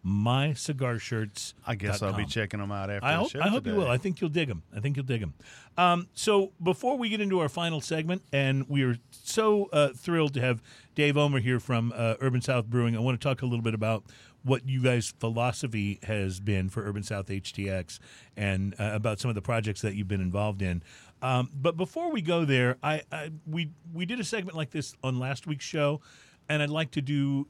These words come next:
Speaker 1: uh, another one because I feel like it was helpful. It's kind of a public service, uh, I suppose, for, uh, for the world from Smokin' and Toastin'. And if you remember last week, I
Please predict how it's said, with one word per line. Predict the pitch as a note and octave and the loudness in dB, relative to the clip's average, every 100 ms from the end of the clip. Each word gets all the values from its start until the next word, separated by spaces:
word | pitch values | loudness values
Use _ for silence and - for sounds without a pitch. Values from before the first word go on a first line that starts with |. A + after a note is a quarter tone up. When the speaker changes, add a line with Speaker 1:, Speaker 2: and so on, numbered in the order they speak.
| - | -4
Speaker 1:
uh, | B2+ B2 | -2 0
another | C#3 C3+ C3 A#2 | 0 2 2 0
one | G2+ F#2+ F#2+ | -2 -4 -4
because | G2 A#2 G#2+ | -4 -4 -4
I | G2+ | -6
feel | - D3+ | -4 0
like | D3 C#3 - - - _ - | 0 0 -4 -20 -20 _ -4
it | C3 | -2
was | C3 | 2
helpful. | D3 C3+ D3 | 0 0 -2
It's | - | -4
kind | A3 | -4
of | F#3+ | -4
a | - | -6
public | G3 D#3+ C3+ | -10 -10 -12
service, | - D3+ A2+ G2 E2+ - - - | -4 -4 -2 -6 -8 -8 -10 -8
uh, | A2+ G2 | -6 -4
I | |
suppose, | G#2 A2+ G2+ G2+ F#2 F#2 | -4 -6 -6 -4 -2 -6
for, | - G#2+ G2+ F#2+ F2+ - - - _ _ - | -6 -6 -4 -4 -6 -12 -20 -20 _ _ -8
uh, | B2+ A#2+ A#2 | -2 0 0
for | B2 - | -2 0
the | D#3 | 2
world | D3 B2 G2+ A2+ | 2 2 0 -4
from | B2+ | -6
Smokin' | A2+ C3+ B2 A#2+ | -4 0 0 -2
and | A2 | -4
Toastin'. | B2 A2 - D2+ - - - _ | -6 -6 -8 -16 -18 -20 -20 _
And | C3+ B2+ | -2 0
if | |
you | D3+ | 0
remember | C#3+ F#3 F3+ | 0 0 0
last | E3 E3 D3 | 2 0 0
week, | D#3+ D3 - | -4 -4 -4
I | B2+ B2+ | -2 -2